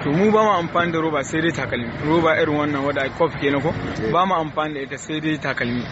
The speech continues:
Speaker 2: Da takalmi su ma narkake su ne ake can kun ka saida musu can?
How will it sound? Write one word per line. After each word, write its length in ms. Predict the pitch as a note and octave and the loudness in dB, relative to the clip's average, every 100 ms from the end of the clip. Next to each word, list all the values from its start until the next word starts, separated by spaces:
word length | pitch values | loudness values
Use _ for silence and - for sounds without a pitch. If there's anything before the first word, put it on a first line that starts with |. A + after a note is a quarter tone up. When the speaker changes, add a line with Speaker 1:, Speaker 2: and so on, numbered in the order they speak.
| - A2+ | -8 -6
Speaker 2:
Da 60 | A#2+ B2 | -4 -2
takalmi 280 | B2+ C#3+ D3+ | 0 2 2
su 160 | D3 | 4
ma 360 | D3 D3 D3 C#3+ | 4 4 4 4
narkake 480 | D3+ D#3 D3 C#3+ C3+ | 4 2 0 -2 -2
su 120 | C#3+ | 0
ne 80 | C3+ | 0
ake 220 | B2+ C3+ | 0 -2
can 220 | C3+ C#3 C#3 | 0 0 0
kun 120 | C#3 | 0
ka 80 | B2+ | 0
saida 240 | C3+ C3 | 2 4
musu 260 | B2+ A#2+ B2 | 4 2 0
can? 160 | B2 | 0